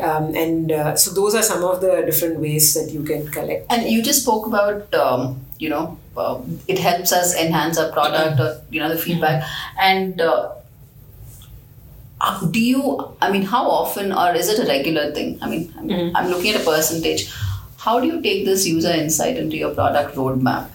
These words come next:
Speaker 1: Mm-hmm.
Speaker 2: You know, because if I'm somebody who's, you know, a startup and who's,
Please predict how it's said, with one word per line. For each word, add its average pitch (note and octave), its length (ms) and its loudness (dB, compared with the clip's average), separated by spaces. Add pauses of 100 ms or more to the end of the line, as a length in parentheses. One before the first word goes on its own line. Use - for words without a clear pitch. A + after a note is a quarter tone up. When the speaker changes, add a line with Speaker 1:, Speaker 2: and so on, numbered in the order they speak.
(160)
Speaker 1:
Mm-hmm. F3 340 2
Speaker 2:
You B2 60 0
know, - 520 -6
because - 600 -2 (120)
if E3 160 0
I'm E3 200 2
somebody D#3+ 480 0
who's, - 640 2
you B2 100 -10
know, - 160 -6
a - 60 -4
startup D3 520 2
and - 260 0
who's, - 320 -4